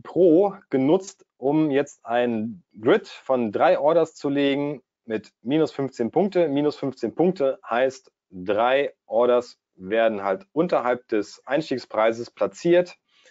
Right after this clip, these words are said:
wenn ich long gehe, in Short-Richtung umgekehrt. Und diese drei Orders dienen quasi als mein Stop-Loss, aber nicht als einfacher Stop-Loss, sondern entsprechend werde ich dann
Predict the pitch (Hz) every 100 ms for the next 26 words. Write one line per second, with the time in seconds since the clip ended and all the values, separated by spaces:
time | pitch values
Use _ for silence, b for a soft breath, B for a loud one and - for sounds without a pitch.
0 | b - 107 98 117 151 139 127 131 -
1 | _ _ _ _ - 101 107 110 113 101
2 | 95 92 - 135 151 120 120 113 - _
3 | _ _ _ _ _ _ _ _ - _
4 | 110 117 - - 151 160 123 117 - 113
5 | 120 113 120 - b b b b _ _
6 | _ 92 143 208 180 151 151 143 147 113
7 | 127 123 107 107 110 - 92 85 98 196
8 | - - - _ _ _ _ _ 107 98
9 | 92 90 107 85 85 - _ 147 180 165
10 | 147 147 139 127 127 113 117 117 98 101
11 | 107 - 90 98 98 98 90